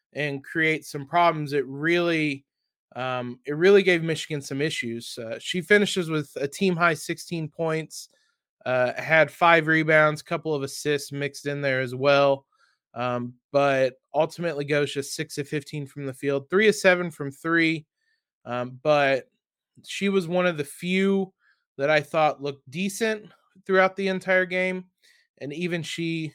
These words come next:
kinda ran out of gas at the end, played thirty-eight minutes. When Mackenzie Holmes is out, the Hoosiers really need Grace Berger to step up. And if you wanna talk about someone that looked exhausted by the end of the game, uh, Grace Berger did. She also went six of fifteen.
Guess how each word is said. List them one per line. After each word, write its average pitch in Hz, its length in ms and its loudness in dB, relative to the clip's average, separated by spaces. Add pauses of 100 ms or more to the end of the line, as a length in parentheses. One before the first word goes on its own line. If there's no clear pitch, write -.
(120)
kinda 147 220 -2
ran 143 160 2
out 139 140 0
of 135 80 -8
gas 139 280 0
at 117 60 -18
the 135 140 -4
end, 139 120 -6
played 139 240 -6
thirty-eight 139 440 0
minutes. 135 500 -6 (840)
When 156 360 0
Mackenzie 185 400 0
Holmes 180 260 2
is 170 120 -2
out, 170 240 4
the 147 60 -2
Hoosiers 151 340 -6
really 151 240 2
need 147 200 -4
Grace 143 240 2
Berger 143 340 -2
to 131 80 -6
step 143 360 -2
up. 143 260 4 (1040)
And 139 460 0
if 135 180 -12
you 170 60 0
wanna 170 140 2
talk 160 220 4
about 151 180 2
someone 151 220 -4
that 139 120 0
looked 139 200 -2
exhausted 131 540 -2
by 131 100 0
the 127 120 -4
end 127 100 -6
of 120 60 -6
the 123 60 -6
game, 120 360 -6 (560)
uh, 127 200 2
Grace 143 380 0
Berger 135 360 0
did. 127 480 -2 (180)
She 208 300 0
also 165 400 2
went 160 200 -4
six - 280 -10
of 151 80 -14
fifteen. 156 560 -8